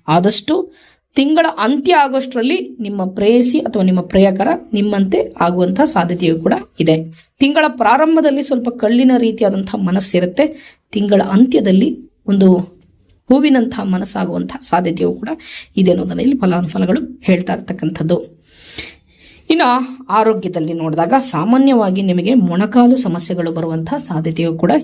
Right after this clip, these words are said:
ಇದೆ. ಅಂದ್ರೆ ಕಾಲಿಗೆ ಸಂಬಂಧಪಟ್ಟಂತಹ ತೊಂದರೆಗಳು ಬರುವಂತಹ ಸಾಧ್ಯತೆಯು ಕೂಡ ಇದೆ ಅನ್ನೋದನ್ನ ಇಲ್ಲಿ ಫಲಾನುಫಲಗಳು ಹೇಳ್ತಾ ಇರ್ತಕ್ಕಂಥದ್ದು. ಓಕೆನಾ? ನನ್ನ ವಿಡಿಯೋನ ಇಲ್ಲಿವರೆಗೂ ನೋಡಿದ್ದಕ್ಕಾಗಿ ತಮಗೆಲ್ಲರಿಗೂ ಧನ್ಯವಾದಗಳು.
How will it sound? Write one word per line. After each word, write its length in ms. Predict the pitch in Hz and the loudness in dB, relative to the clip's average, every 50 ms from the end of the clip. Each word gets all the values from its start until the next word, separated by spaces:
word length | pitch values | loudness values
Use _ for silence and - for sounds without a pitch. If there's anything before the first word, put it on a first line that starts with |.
| - - - | -4 -4 -2
ಇದೆ. 180 | 160 160 165 156 160 - - - - _ _ - | 0 0 0 0 -2 -6 -10 -18 -20 _ _ -4
ಅಂದ್ರೆ 540 | 196 190 202 226 214 185 190 - - _ _ _ _ _ _ _ _ _ _ _ _ _ _ _ _ | 0 2 2 2 2 0 -2 -8 -12 _ _ _ _ _ _ _ _ _ _ _ _ _ _ _ _
ಕಾಲಿಗೆ 400 | - 180 180 208 233 254 240 247 | 0 0 2 2 2 0 0 0
ಸಂಬಂಧಪಟ್ಟಂತಹ 880 | 240 247 220 202 196 190 190 185 185 180 - 170 175 180 - 262 262 - | -2 -2 -4 -4 -4 -6 -6 -6 -6 -8 -8 -8 -8 -6 -6 -6 -6 -6
ತೊಂದರೆಗಳು 460 | - - 165 170 175 180 175 165 160 | -6 -8 -4 -2 0 0 0 0 0
ಬರುವಂತಹ 520 | 160 160 160 160 160 160 160 - 247 302 - - - - - _ | -2 -2 -2 0 0 0 0 0 0 -2 -2 -6 -16 -20 -20 _
ಸಾಧ್ಯತೆಯು 600 | - - - 156 156 160 160 170 165 165 160 165 | -8 -4 -2 -2 0 -2 0 0 2 2 2 0
ಕೂಡ 160 | - - 190 247 285 262 - - - - | 0 -2 -2 -2 -2 -4 -6 -16 -8 -4
ಇದೆ 180 | 196 180 180 185 | -2 0 2 0
ಅನ್ನೋದನ್ನ 280 | 175 165 160 165 165 | 0 -2 -4 -6 -6
ಇಲ್ಲಿ 220 | 165 170 214 302 254 | -6 -4 -4 -2 -2
ಫಲಾನುಫಲಗಳು 880 | - 185 175 175 175 160 - 185 170 170 202 311 330 - - - - - | -2 -2 -4 -4 -6 -6 -8 -6 -2 0 0 0 0 -2 -10 -18 -8 0
ಹೇಳ್ತಾ 320 | - 196 180 185 - 165 | 2 2 2 2 0 -4
ಇರ್ತಕ್ಕಂಥದ್ದು. 960 | 156 160 - 160 160 - 160 160 160 170 156 170 170 - - - _ _ _ - | -4 -4 -4 -6 -4 -4 -4 -2 -2 -2 -2 -2 -2 -4 -6 -10 _ _ _ -8
ಓಕೆನಾ? 500 | 180 185 - 185 214 254 254 - - _ _ _ _ _ - | -4 0 2 2 4 2 2 -2 -8 _ _ _ _ _ -2
ನನ್ನ 140 | 196 185 185 | 2 4 4
ವಿಡಿಯೋನ 400 | 185 185 202 233 240 277 262 262 | 6 6 6 4 4 4 2 2
ಇಲ್ಲಿವರೆಗೂ 540 | 262 - 202 196 226 269 294 285 285 262 262 | 2 0 0 0 0 0 2 2 2 2 4
ನೋಡಿದ್ದಕ್ಕಾಗಿ 580 | 247 226 202 196 190 190 190 - 180 170 190 | 4 2 2 0 -4 -4 -4 -4 -4 -2 -2
ತಮಗೆಲ್ಲರಿಗೂ 640 | 220 - 190 170 170 170 165 165 165 160 160 170 170 160 | -4 -4 -4 -4 -4 -4 -2 -2 -2 -2 -2 -4 -4 -2
ಧನ್ಯವಾದಗಳು. 680 | 165 160 165 202 202 202 208 202 190 185 196 226 269 | -2 -2 -2 -2 0 0 2 2 2 4 4 4 4